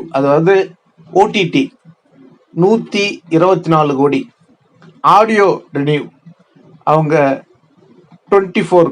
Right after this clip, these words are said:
க்ரோர். ஹிந்தி சேட்டலைட் பாத்தீங்கன்னா ட்வென்டி ஃபோர் க்ரோர். சவுத் சேட்டலைட், அதாவது சவுத்ல இருக்கிற அந்த டி விக்கு கொடுப்பாங்கல்ல, அது செவன்டி டூ க்ரோர். அப்போ டோட்டல் தியேட்டரிக்கல்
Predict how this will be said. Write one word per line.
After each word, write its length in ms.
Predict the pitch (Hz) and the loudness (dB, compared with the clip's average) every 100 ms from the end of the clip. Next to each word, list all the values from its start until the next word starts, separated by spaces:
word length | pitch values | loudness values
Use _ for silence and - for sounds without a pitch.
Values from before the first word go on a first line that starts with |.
| - | 0
க்ரோர். 260 | 151 135 - _ _ _ | 0 0 -4 _ _ _
ஹிந்தி 340 | 175 202 214 220 165 - | -4 -2 -2 -2 -6 -2
சேட்டலைட் 500 | 160 160 165 156 135 131 | 0 0 2 0 0 -4
பாத்தீங்கன்னா 360 | 120 123 147 165 - _ | -4 -4 -4 -4 -8 _
ட்வென்டி 360 | 170 165 165 175 | 0 2 0 -2
ஃபோர் 240 | 165 151 123 | 0 -2 -2
க்ரோர். 260 | 131 131 123 - _ _ _ _ _ _ | -2 -2 -2 -6 _ _ _ _ _ _
சவுத் 460 | - 190 220 233 - - - | -2 2 2 -2 -12 -18 -2
சேட்டலைட், 540 | 165 165 160 139 117 - _ - | 0 0 -2 -2 -4 -10 _ -4
அதாவது 300 | 139 165 185 196 175 | 0 2 2 2 0
சவுத்ல 340 | 170 165 160 156 | 2 0 0 -2
இருக்கிற 240 | 147 147 | -2 -2
அந்த 140 | 135 135 - | -2 -4 -2
டி 120 | 175 | 0
விக்கு 200 | 160 151 135 | 0 -2 -6
கொடுப்பாங்கல்ல, 500 | 135 131 131 120 131 - | -6 -4 -4 -4 -4 -2
அது 140 | 151 180 185 - | 2 0 -2 -2
செவன்டி 400 | 151 175 165 170 | 0 0 -2 -2
டூ 100 | 156 139 - | -2 -4 -4
க்ரோர். 280 | 139 127 120 - - | -2 -2 -2 -8 -6
அப்போ 200 | 127 143 160 190 | -4 0 0 2
டோட்டல் 420 | 208 220 240 220 165 - _ 170 | 2 2 2 2 0 -8 _ 2
தியேட்டரிக்கல் 680 | 185 170 190 180 196 185 | 2 0 -4 -2 0 2